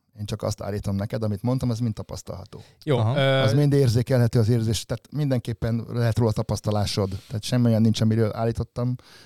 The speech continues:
Speaker 1: semmi olyat nem fogsz találni benne, ami ne lenne megtapasztalható valamilyen módon.
Speaker 2: Mondtad a, egy pillanatra, hogy ez a munkádnak a nagy része, de mi a te munkád? Tehát, hogy mit, mivel foglalkozol?
Speaker 1: Hát én, én technikailag embereket segítek, ez most ennek a formája most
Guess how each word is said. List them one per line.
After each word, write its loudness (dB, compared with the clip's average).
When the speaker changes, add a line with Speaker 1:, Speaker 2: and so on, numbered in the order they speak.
Speaker 1:
semmi 2
olyat 4
nem 2
fogsz -4
találni 2
benne, 0
ami -2
ne -6
lenne -2
megtapasztalható -4
valamilyen 2
módon. -2
Speaker 2:
Mondtad -4
a, -2
egy -12
pillanatra, -4
hogy -4
ez -4
a -4
munkádnak -8
a -6
nagy -6
része, -8
de -6
mi -4
a -2
te -6
munkád? -10
Tehát, -10
hogy -10
mit, -8
mivel -4
foglalkozol? -8
Speaker 1:
Hát -4
én, -8
én -2
technikailag -2
embereket -2
segítek, -8
ez -8
most -6
ennek -4
a 2
formája 0
most -4